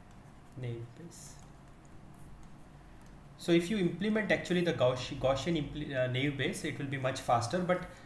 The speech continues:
uh, for this project, I am happy if, uh, you choose this one. So this is perfectly okay. So, uh, you can actually implement one itself as part of this project. Okay. So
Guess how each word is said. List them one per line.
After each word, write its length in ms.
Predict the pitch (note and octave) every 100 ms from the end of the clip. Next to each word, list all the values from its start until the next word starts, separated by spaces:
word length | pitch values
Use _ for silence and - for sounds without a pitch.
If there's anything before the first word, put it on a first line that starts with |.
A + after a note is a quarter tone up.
| - -
uh, 160 | D3 -
for 180 | C#3+
this 180 | D3 F3+
project, 380 | - E3 E3+ F3+
I 60 | D3
am 160 | D3
happy 500 | C3 B2+ E3+ E3 E3 - - - - -
if, 400 | C#3 - - -
uh, 280 | B2+ A#2 A#2 A2+ - - -
you 240 | C#3+ B2+ A2+
choose 320 | C#3 C#3 C#3 - -
this 240 | B2+ A2+ -
one. 160 | A2+ - -
So 160 | C#3 C3
this 140 | B2+ E3
is 140 | F#3
perfectly 480 | - D3+ F3 E3 D#3+
okay. 340 | B2+ - G3 - - - -
So, 500 | - - C3+ B2+ B2+ - - - - C#3
uh, 420 | C3 B2+ B2 B2 A#2+
you 120 | B2+
can 440 | D3+ D#3 D#3+ D3 D3
actually 360 | C3+ - D3 C3
implement 440 | B2 C#3 C3 A#2+ -
one 220 | B2+ C3
itself 400 | A#2 - B2 -
as 160 | A#2 A2
part 240 | A#2+ A2
of 80 | A2+
this 140 | A2+
project. 440 | - - - - - - - - - -
Okay. 280 | C3 - F#3 - - -
So 720 | - - D3+ D3+ D3 D3 -